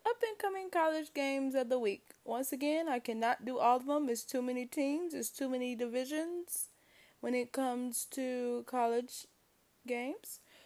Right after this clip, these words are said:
So I'm just gonna do a few, and I'm gonna do the top in the nation, the ones that are the mo-, gonna be the most watched this pa-, this next weekend coming up.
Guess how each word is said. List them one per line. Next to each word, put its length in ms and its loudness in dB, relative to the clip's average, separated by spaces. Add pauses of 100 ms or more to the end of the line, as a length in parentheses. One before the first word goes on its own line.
So 160 2
I'm 120 2
just 100 -2
gonna 220 0
do 200 4
a 40 2
few, 260 4
and 80 2
I'm 80 0
gonna 180 0
do 140 0
the 80 -4
top 320 2
in 80 2
the 80 0
nation, 500 0
the 60 0
ones 280 0
that 120 0
are 100 2
the 120 -2
mo-, 140 -4
gonna 200 2
be 140 -2
the 80 0
most 340 4
watched 360 6
this 120 -2
pa-, 320 4
this 200 -4
next 280 -2
weekend 380 -4
coming 280 0
up. 280 2